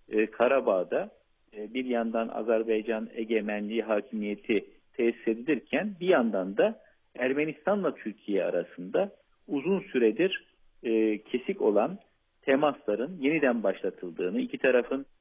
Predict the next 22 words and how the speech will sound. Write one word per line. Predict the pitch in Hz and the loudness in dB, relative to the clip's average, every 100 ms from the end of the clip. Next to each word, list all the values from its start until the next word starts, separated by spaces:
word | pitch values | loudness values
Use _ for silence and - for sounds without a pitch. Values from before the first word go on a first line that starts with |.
| _ _ _ - | _ _ _ -4
özel | 117 117 151 147 | 0 4 2 2
temsilciler | 131 113 - 117 117 | -2 -4 -4 0 0
atamak | - - 117 120 | 0 -2 0 -2
suretiyle | - 107 98 92 92 85 135 190 - _ _ - | -4 -2 -2 -2 -8 -4 -2 -2 -10 _ _ -4
bu | 143 151 - | 2 2 2
ilişkileri | 127 131 127 - 107 139 214 - _ _ | -2 -6 -6 -2 2 2 0 -6 _ _
yeniden | 113 170 143 113 90 - _ | -2 2 4 2 0 -8 _
kurgulamaya | 120 110 107 104 104 180 143 | -4 0 2 2 2 0 2
başladıklarını | 135 131 131 127 - 120 123 95 - _ | 0 2 0 0 2 4 4 -2 -6 _
gördük. | 101 92 92 165 - _ _ - | 0 0 0 -10 -14 _ _ -12
Yine | 117 175 196 202 | -4 0 0 0
diğer | 131 151 151 | 2 4 4
taraftan | 147 143 143 147 151 | 2 2 2 -4 -4
Türkiye'nin | - 147 - 143 139 139 | -6 -10 -4 -2 0 -2
özellikle | - 117 135 147 156 - 139 135 131 _ _ _ _ - | -2 0 4 2 0 -6 0 0 0 _ _ _ _ -6
Mısır'daki | 139 147 190 180 151 - - 127 - - _ _ - | -4 2 2 4 2 0 -2 0 -2 -12 _ _ -10
Muhammed | 117 123 143 139 - | 0 2 2 0 -2
Mursi'nin | 131 123 131 135 131 - | -4 -2 -4 -4 -4 0
devrilmesi | 120 123 127 131 123 - | 2 4 2 2 0 2
ve | 147 | 2
arkasından | 117 110 120 - 143 123 | 4 2 -2 -2 -2 0
idamıyla, | 120 117 120 123 127 110 87 | 0 2 2 2 0 0 -2